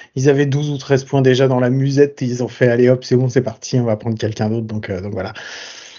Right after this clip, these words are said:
Bon, bah, écoute, ça, c'était dégueulasse. Ça, ça a pas changé. C'est toujours aussi dégueulasse de lancer un petit peu n'importe comment et de,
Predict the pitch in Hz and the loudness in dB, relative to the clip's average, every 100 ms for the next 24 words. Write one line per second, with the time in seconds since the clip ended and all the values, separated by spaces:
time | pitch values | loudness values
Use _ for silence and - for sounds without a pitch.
0 | - - 139 165 135 131 131 - 113 - | -4 4 4 6 2 2 -6 -8 -10 0
1 | 160 - - 165 165 156 139 135 160 156 | 2 4 4 6 8 8 8 4 0 0
2 | 143 143 135 139 135 135 131 131 127 127 | 2 2 0 0 -2 -2 -8 -6 -2 -2
3 | - 131 123 120 127 131 117 117 - 117 | 0 2 4 4 4 0 -4 -4 -6 -8
4 | 107 - 131 123 123 123 - 117 120 135 | -8 -4 2 4 4 -2 2 2 4 0
5 | 127 113 110 104 98 | 0 0 -2 -4 -4